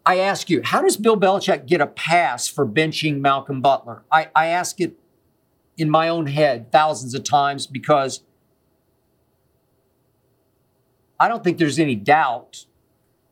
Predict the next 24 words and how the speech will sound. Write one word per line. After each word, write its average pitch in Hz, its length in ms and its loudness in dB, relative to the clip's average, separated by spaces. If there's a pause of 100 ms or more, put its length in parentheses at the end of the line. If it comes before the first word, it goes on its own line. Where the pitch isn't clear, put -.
(720)
that 123 240 0
Belichick 156 480 2
was 135 200 -4
suffering 143 400 0
from 123 400 -2
increasing 139 680 -2
jealousy 117 880 0
of 113 140 -2
the 120 80 -2
credit 135 540 0
that 139 160 -4
Brady 127 280 0
was 117 200 -4
getting 131 360 -2
at 110 120 -10
that 113 200 0
point. 110 380 -10 (580)
So 147 300 -2
is 147 160 -2
it 165 220 -2
possible, 196 840 0 (1700)
to 135 80 -8
use 139 280 -2
my 123 340 0